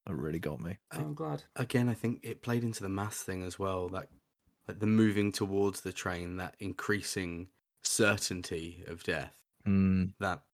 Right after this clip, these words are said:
Speaker 3: "Well, if it, if I stay
Speaker 2: Mm.
Speaker 3: here, it might see me," was what I got
Speaker 2: <laughs>
Speaker 3: from it. So I,
Speaker 1: Oh,
Speaker 3: I ought to
Speaker 1: nice.
Speaker 3: move closer because
Speaker 2: Mm.
Speaker 3: they won't have the time to stop. Like that.
Speaker 2: And it
Speaker 3: Yeah.
Speaker 1: There's something very deliberate about it, isn't there? Yeah, I think you're right.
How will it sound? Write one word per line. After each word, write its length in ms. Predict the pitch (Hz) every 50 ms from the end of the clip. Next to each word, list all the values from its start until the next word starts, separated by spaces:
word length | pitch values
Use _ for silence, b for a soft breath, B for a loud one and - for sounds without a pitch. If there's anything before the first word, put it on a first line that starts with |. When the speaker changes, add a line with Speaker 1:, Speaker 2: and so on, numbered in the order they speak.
| _ _
Speaker 3:
"Well, 240 | 101 98 98 95 92
if 220 | 90 90 - - 101
it, 120 | 92 80
if 120 | 82 90 101
I 60 | 95
stay 320 | 90 - - 87 82 82
Speaker 2:
Mm. 40 | -
Speaker 3:
here, 160 | 151 143 85
it 80 | 82 80
might 240 | 85 87 85 76 -
see 260 | - - 92 92 90
me," 360 | 87 80 76 80 95 98 - _ _ _ _
was 140 | - 98 92
what 120 | 104 98 87
I 100 | 87 87
got 220 | 78 82 90 90
Speaker 2:
<laughs> 80 | - -
Speaker 3:
from 180 | - - 87
it. 160 | 85 82 - - - _ _ _ _ _
So 240 | - - 95 92 87
I, 80 | 85 82 92
Speaker 1:
Oh, 160 | 104 104 101
Speaker 3:
I 140 | 98 101 110
ought 220 | 117 113 101 90
to 100 | - - 101
Speaker 1:
nice. 60 | 92
Speaker 3:
move 160 | 90 90 87 -
closer 580 | - - 101 92 87 - - 82 80 87 98 - _ _ _ _ _ _ _ _
because 260 | 101 95 - 101 -
Speaker 2:
Mm. 200 | - 156 156 143
Speaker 3:
they 80 | 90 90
won't 240 | 92 92 90 -
have 140 | 92 98 - -
the 80 | 85
time 260 | - - 92 87 90
to 100 | 92 -
stop. 400 | - - - - 85 78 73 - _ _ _ _ _ _ _ _ _ _ _ _ _ _ _ -
Like 240 | 98 95 82 92 92
that. 220 | 98 90 87 85 -
Speaker 2:
And 100 | - 69
it 160 | 69 - - _ _ _ _ _ _ _
Speaker 3:
Yeah. 300 | - 101 98 90 90 87 - - - - _ - - _ _ _ _ _ _ _ _ _ _ _ _ _
Speaker 1:
There's 140 | - 131 -
something 200 | - 170 120 117
very 280 | 110 110 123 131 131 110
deliberate 500 | - 117 107 107 113 120 110 - - 76
about 300 | 85 - 95 87 87 90
it, 80 | 90
isn't 220 | 82 101 92 104 95
there? 260 | 87 87 - - - -
Yeah, 280 | 104 104 101 98 98
I 40 | 95
think 220 | - - 117 110 -
you're 80 | 101
right. 400 | 95 101 104 98 95 92 - -